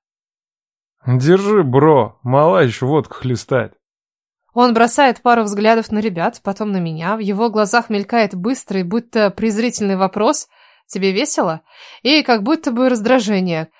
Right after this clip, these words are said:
Speaker 2: которое так же быстро проходит. А может, мне показалось? Впрочем, спасибо, папочка. Принимаю и благодарю кивком. Теперь мне, по крайней мере, есть чем занять руки.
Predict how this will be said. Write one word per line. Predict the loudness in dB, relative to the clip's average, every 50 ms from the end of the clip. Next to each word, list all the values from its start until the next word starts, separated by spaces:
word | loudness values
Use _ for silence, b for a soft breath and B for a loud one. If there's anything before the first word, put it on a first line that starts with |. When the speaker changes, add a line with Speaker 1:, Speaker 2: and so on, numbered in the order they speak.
| _ _
Speaker 2:
которое | -2 -2 0 2 2 2 2 2 0
так | 2 2 0 0 0
же | -2 -2 -2
быстро | -2 -2 -2 -2 -4 -6 -6
проходит. | -4 -6 -6 -6 -8 -10 -12 -12 -14 -16 -20 -20 _ _
А | -10 -8
может, | -6 -6 -6 -6
мне | -8 -8
показалось? | -8 -4 -2 -2 0 2 2 2 2 2 0 -4 -8 -10 -14 B B B B B B B
Впрочем, | -8 _ 2 2 2 2 2 -2 -4
спасибо, | -2 -4 -4 -2 -2 -2 -2 -2
папочка. | 2 2 0 0 0 -4 -8 -8 -10 -10 -12 B B B B B B
Принимаю | -2 0 0 2 2 2 2 2 2 0 0
и | -2 -4 -2
благодарю | -2 0 -2 0 0 2 0 0 0
кивком. | -2 -6 -6 -6 -6 -6 -6 -6 -6 -10 -14 _ _
Теперь | -8 -6 -2 0 2 2 2
мне, | 0 0 0 0
по | 0 0 0
крайней | 0 0 0 0 0 0
мере, | 0 0 2 2 2 2 0 -2
есть | -4 -4 -2 -2 -2 -2 -4
чем | -4 -4 -4
занять | -2 -2 -2 -2 -2 -4 -6 -6
руки. | -8 -10 -10 -12 -16 -18 -16